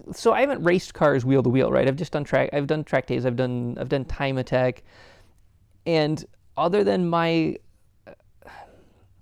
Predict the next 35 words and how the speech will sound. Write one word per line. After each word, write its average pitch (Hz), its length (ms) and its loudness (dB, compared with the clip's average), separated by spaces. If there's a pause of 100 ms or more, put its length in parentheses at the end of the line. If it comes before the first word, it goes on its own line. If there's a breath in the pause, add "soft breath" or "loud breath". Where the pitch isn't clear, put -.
(640 soft breath)
I - 80 -6
don't 196 140 0
know, 147 120 4
there's, 151 320 2
like, 180 260 4
I 175 60 0
don't 208 100 0
wanna 208 140 0
say 175 140 0
there's 160 180 0
a 151 60 0
sense 147 400 -6
of, 139 300 -2
there, 147 160 0
there's 143 240 -4
less 147 380 -2
of 160 120 0
a 151 60 2
sense 139 320 -4
of 131 200 -2
mortality 143 1120 -2
involved 190 480 0
in 202 100 0
it. 254 280 -8 (800)
Um, 139 540 -4 (640)
you 131 220 -4
know, 202 80 4
I've, - 320 -4
I've 175 120 -2
spun - 260 -2
a - 60 0
car 147 420 2
into 151 340 0
a 143 60 2
wall, 131 600 4